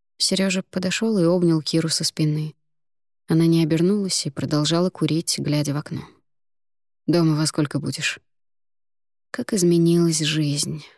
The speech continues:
Ведь еще год назад она была бы рада этому вопросу. «Кирюш, мне деньги нужны. Восемь тысяч. Я верну завтра, край послезавтра. И прошлые пять тоже».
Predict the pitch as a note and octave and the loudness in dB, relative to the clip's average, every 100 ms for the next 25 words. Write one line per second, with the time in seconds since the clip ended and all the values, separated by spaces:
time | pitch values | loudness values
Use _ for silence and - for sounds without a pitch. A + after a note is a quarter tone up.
0 | _ _ _ - D#3 - D3+ - C#3+ G#3 | _ _ _ -6 -4 -4 -4 -4 -6 -6
1 | - F#3 G3 G#3+ E3 E3 E3 E3 E3 D#3+ | -2 0 0 0 2 2 2 0 0 0
2 | D#3+ E3+ D#3+ D3 D3 D3+ C#3+ - - - | -2 -2 -6 -6 -4 -4 -8 -10 -6 -4
3 | - - _ _ _ _ _ _ _ _ | -6 -10 _ _ _ _ _ _ _ _
4 | _ _ E3+ D#3+ D3+ - E3 E3+ F3 F#3+ | _ _ -2 0 -2 0 2 2 2 2
5 | G#3 F3 D#3+ D#3 D3+ - _ E3+ G#3 G#3 | 2 2 2 -2 -6 -12 _ -2 0 2
6 | G#3 D#3 C#3+ - _ _ _ E3+ F3 G3 | 0 -2 -6 -8 _ _ _ 0 2 4
7 | B3 B3 D#3 G3 G3+ - F3+ _ _ - | 4 4 2 0 0 -4 -14 _ _ -2
8 | G#3+ A#3 A3+ G#3+ G#3 G3 E3 - - _ | 2 2 0 0 2 0 -2 -6 -16 _
9 | _ _ - D3 G3+ A3+ B3+ A3+ E3+ - | _ _ -6 0 0 2 2 2 0 -2
10 | E3+ E3 | -4 -4